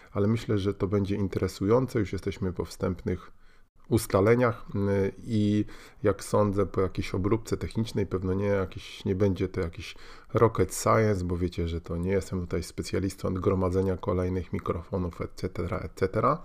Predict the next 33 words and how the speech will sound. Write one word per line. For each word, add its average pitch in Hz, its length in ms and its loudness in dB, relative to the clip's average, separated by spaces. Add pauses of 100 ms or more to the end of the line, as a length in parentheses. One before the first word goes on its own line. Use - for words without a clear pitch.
(140)
<laughs> - 220 -6
albo 95 240 2
przynajmniej 104 460 0
póki - 260 -4
co, 165 180 -2
może 90 260 -6
byłoby 87 340 -2
i 92 60 0
dobrze. 95 360 0 (640)
Em, 110 500 6
opublikujemy 113 760 4
ten 107 220 4
odcinek, 104 600 0
czyli 95 220 -2
to - 80 -2
będzie 95 260 2
odcinek 92 400 -2
osiemdziesiąty 95 600 -4
dziewiąty 92 600 0 (420)
i 107 60 -2
będziemy, 101 360 4
porozmawiamy 95 640 4
sobie 92 360 2
z - 320 -6
doświadczonym 92 720 -2
menadżerem 90 560 0
ryzyka 92 480 0
na 85 80 -2
temat 85 460 -4 (480)
ryzyka 131 400 6
i 156 60 2
nie 147 100 2
tylko. - 420 -6